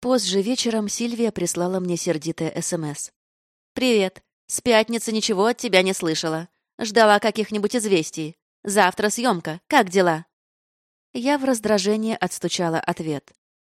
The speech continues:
Что я должна была ей говорить? Если всё идёт своим чередом, то извещать её мне особо не о чем. Всё хорошо. В последний момент кое-что поменяли.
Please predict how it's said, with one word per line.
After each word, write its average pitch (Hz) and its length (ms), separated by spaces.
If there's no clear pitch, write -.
Что - 260
я 196 120
должна 180 380
была 165 160
ей 175 180
говорить? 180 500
Если 180 380
всё 185 220
идёт 175 340
своим 165 280
чередом, 165 520
то 175 160
извещать 160 500
её 202 200
мне 160 220
особо 165 300
не 226 160
о 220 60
чем. 151 300
Всё 285 260
хорошо. 240 500
В - 20
последний 208 500
момент 214 360
кое-что 190 360
поменяли. 202 580